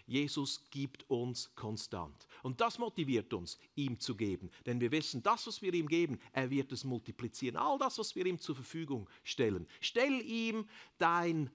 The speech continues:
Alter zur Verfügung und er wird es multiplizieren, die Jahre deines Lebens. Amen. Meine Frau hat das getan.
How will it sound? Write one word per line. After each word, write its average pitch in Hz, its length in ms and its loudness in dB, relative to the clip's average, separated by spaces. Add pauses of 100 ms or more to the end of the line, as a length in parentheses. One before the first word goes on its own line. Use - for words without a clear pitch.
Alter 156 600 2
zur 120 240 0
Verfügung 95 640 -2 (180)
und 120 180 -2
er 127 200 2
wird 123 280 -2
es 107 260 -4
multiplizieren, 117 1080 -2
die 92 180 -6
Jahre 107 380 0
deines 113 360 -2
Lebens. 135 560 -4 (720)
Amen. 123 360 2
Meine 127 220 2
Frau 151 240 6
hat 185 120 0
das - 140 -8
getan. 95 420 2